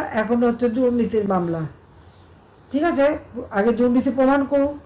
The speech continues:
এবং ওই টাকার হিসাব পাই পাই করে আমি নেব। কয়দিন আর ক্ষমতা থাকবে? আজকে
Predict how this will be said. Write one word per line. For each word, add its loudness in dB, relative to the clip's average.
এবং 0
ওই 4
টাকার 2
হিসাব 0
পাই 2
পাই 2
করে 2
আমি 2
নেব। 0
কয়দিন 2
আর 4
ক্ষমতা -2
থাকবে? -4
আজকে -2